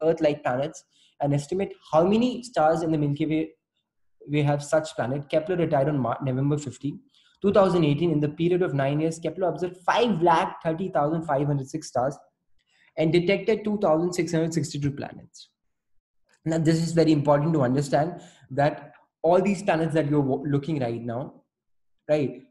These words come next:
these, some of them are discovered by Kepler Space Telescopes, not in the solar system. Like, the planets which are outside our solar system, or maybe planets which orbit different stars. Our sun is a star,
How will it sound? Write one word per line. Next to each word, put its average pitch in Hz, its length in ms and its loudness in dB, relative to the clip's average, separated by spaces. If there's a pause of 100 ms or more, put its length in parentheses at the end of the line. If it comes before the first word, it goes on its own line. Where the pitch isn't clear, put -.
(180)
these, 190 380 2 (160)
some 185 200 0
of 190 120 2
them 190 140 2
are 165 60 4
discovered 151 480 2
by 139 120 2
Kepler 127 300 -4
Space 117 260 -8
Telescopes, 110 560 -12
not 190 200 6
in 202 80 6
the 185 80 4
solar 143 240 4
system. 123 380 -8 (260)
Like, 160 400 0
the 151 100 -4
planets 175 340 2
which 170 140 0
are 175 180 2
outside 156 680 2
our 131 280 -2
solar 131 260 -2
system, 147 380 -6 (360)
or 151 100 4
maybe 165 500 0 (380)
planets 185 420 2 (260)
which 190 280 0
orbit 175 460 2 (340)
different 220 360 2
stars. 127 360 0 (960)
Our 156 100 2
sun 196 220 2
is 170 80 2
a 156 80 0
star, - 360 -6